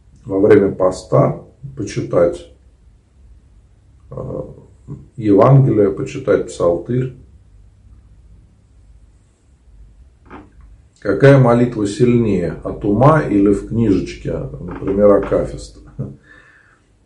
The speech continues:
Сама фраза «сильнее», она неприменима к молитве, потому что как молитва может быть сильнее, да? Э,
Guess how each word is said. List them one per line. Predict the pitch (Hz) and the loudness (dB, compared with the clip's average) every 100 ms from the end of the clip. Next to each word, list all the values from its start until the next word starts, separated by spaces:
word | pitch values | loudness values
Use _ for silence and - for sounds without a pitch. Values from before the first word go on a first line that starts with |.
| - - _ _ _ _ 135 - | -20 -20 _ _ _ _ -20 -20
Сама | - - 120 113 123 | -16 -8 0 4 4
фраза | 107 131 147 180 135 - - - | 2 4 6 6 6 4 0 -8
«сильнее», | - 123 123 123 117 95 78 - - _ _ _ _ _ _ _ | 0 4 6 6 6 4 0 -6 -18 _ _ _ _ _ _ _
она | - 90 120 131 | -12 -2 6 8
неприменима | 131 131 123 131 131 139 110 98 | 8 6 6 8 8 8 6 2
к | 101 | -2
молитве, | 98 101 92 - - - | 0 0 -2 -6 -18 -18
потому | - - 87 | -14 -12 -12
что | - | -10
как | - 120 - | 2 2 2
молитва | 98 98 92 87 | 0 2 0 -2
может | 87 78 | -6 -6
быть | 69 - | -6 -8
сильнее, | - 92 82 80 73 | -2 -2 -2 -6 -10
да? | 67 107 117 - - _ _ _ _ _ _ _ _ _ _ _ _ 151 131 | -8 -6 -6 -10 -20 _ _ _ _ _ _ _ _ _ _ _ _ -20 -12
Э, | 98 95 92 | -4 0 0